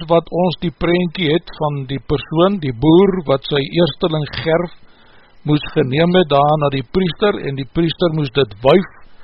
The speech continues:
voor die Here, sodat dit 'n waarborg sou wees, dat die res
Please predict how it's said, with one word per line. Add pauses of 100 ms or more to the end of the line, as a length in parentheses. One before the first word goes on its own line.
(280)
voor
die
Here, (200)
sodat
dit (200)
'n (140)
waarborg (200)
sou
wees, (720)
dat
die
res